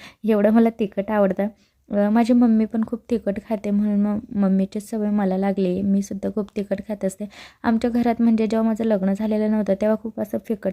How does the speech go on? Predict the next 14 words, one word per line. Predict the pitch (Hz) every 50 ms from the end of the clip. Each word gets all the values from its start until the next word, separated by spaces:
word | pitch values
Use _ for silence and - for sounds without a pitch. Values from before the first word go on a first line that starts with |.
| - -
खायचे, | 214 220 214 202 202 196 196 220 - - - - _ _ _ -
पण | 247 233 240
आता | 233 226 214 - 233
आहे | 220 226 247 240
ना | 226 214 208
मी | 214 220 220 226 226 226 - -
तिखट | 214 202 - 208 202 - -
खायची | 226 214 208 226 226
सवय | - - 226 214 214
सगळ्यांना | 214 - 220 208 208 196 196 202 208
लावून | 214 214 202 202 202
दिलेली | 202 202 202 208 214 220
आहे | 208 208 208
हळूहळू. | 208 190 202 190 185 190 185 190